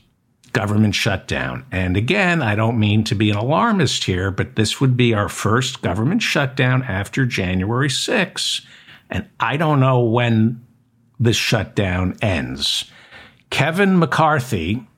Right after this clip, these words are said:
is stumbling around the Capitol, wondering what it's gonna take to get the Freedom Caucus to keep the government from shutting down. And I don't think he understands that shutting it down is exactly what they want. This isn't,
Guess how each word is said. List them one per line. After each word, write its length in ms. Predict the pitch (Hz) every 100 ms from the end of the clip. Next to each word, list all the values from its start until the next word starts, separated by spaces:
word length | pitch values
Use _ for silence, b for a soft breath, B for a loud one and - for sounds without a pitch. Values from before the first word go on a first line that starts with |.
| -
is 160 | 117
stumbling 720 | - - 127 151 147 175 175 -
around 580 | 143 120 123 127 139
the 80 | 135
Capitol, 720 | 139 110 - - 69 82 160 - _ b b b b b -
wondering 500 | 120 220 214 147 135
what 160 | 123 143
it's 140 | 127
gonna 160 | 147 139
take 260 | 120 110
to 80 | 113
get 160 | 113 -
the 80 |
Freedom 360 | - 127 120 113
Caucus 640 | - 82 80 - 90 - -
to 400 | - 98 95 -
keep 200 | - 110
the 100 | 113
government 440 | 104 92 98 90 -
from 120 | 90
shutting 440 | - 87 92 87
down. 320 | 80 76 76 -
And 160 | 104
I 140 | - 127
don't 220 | 156 143
think 180 | - 135
he 160 | 135
understands 680 | 127 113 107 - 110 101 95
that 140 | 92 -
shutting 440 | - 113 110 110
it 160 | 92 -
down 320 | 101 95 90
is 160 | 87
exactly 520 | 82 87 82 82 - 78
what 200 | 78 -
they 120 | 78
want. 460 | 73 80 69 - - B B B B B -
This 240 | 180 -
isn't, 560 | - 180 147 135 131